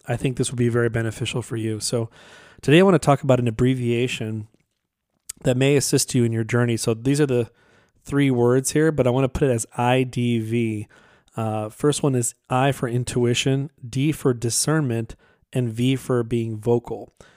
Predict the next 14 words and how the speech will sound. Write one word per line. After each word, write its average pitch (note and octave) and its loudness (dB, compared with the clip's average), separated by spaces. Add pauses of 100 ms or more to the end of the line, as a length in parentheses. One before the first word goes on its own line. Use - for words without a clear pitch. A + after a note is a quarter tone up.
(480)
And, B2 0
uh, A#2+ 0
the B2+ 2
reason E3+ 4
why G3 4
I - 4
wanna D3 6
mention C#3 2
this A#2+ 0
is A#2 0
because A#2+ -2
I A#2+ 0
noticed C#3 2
that, A#2 -2